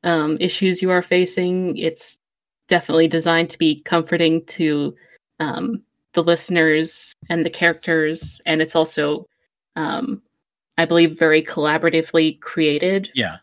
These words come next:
Speaker 1: Like, all the, uh, voice actors are, um, partially responsible for building the characters that,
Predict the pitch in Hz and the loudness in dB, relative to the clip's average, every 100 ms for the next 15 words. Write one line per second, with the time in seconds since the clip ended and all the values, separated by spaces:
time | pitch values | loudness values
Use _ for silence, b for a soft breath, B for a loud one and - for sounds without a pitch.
0 | _ 160 151 - 170 165 165 - - _ | _ 0 0 0 2 4 2 -4 -14 _
1 | 170 160 160 165 170 165 147 - 165 170 | -4 -4 -2 0 0 0 -4 0 0 2
2 | 196 - - - 165 160 160 160 _ _ | -2 -6 -14 -4 0 0 0 -4 _ _
3 | _ _ 160 143 160 180 160 - 170 151 | _ _ -4 -4 -2 0 -2 0 0 0
4 | 160 - 165 156 - 165 156 165 - 160 | -2 0 0 0 -2 0 2 -2 -2 2
5 | 156 156 147 165 165 165 156 165 156 - | 2 2 4 6 6 2 0 0 0 0
6 | 160 175 185 - 151 - | -2 -2 -2 0 0 0